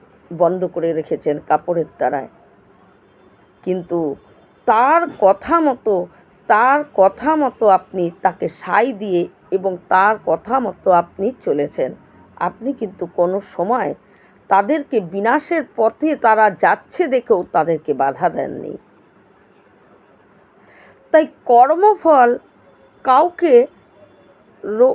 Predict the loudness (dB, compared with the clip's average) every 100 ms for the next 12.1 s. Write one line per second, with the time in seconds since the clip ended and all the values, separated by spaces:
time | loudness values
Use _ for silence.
0 | -4 -4 0 0 -2 -6 0 2 2 2
1 | -2 0 4 4 2 0 2 0 0 0
2 | 2 4 2 -2 0 -2 -2 -2 -2 0
3 | -4 -8 -16 _ _ _ -20 -2 2 2
4 | 0 0 -2 -2 -4 -4 -6 -6 -4 -2
5 | -4 -4 -8 -8 -6 2 2 2 -4 -2
6 | 2 2 2 0 4 2 2 -2 -2 -4
7 | -8 -12 -12 -14 _ -2 -2 -4 -16 0
8 | 4 4 2 -4 _ _ _ _ _ _
9 | -12 -8 -4 0 2 2 0 -8 -14 -2
10 | 0 2 0 0 -2 0 0 -2 _ -6
11 | -2 2 2 2 2 2 0 -4 -4 -2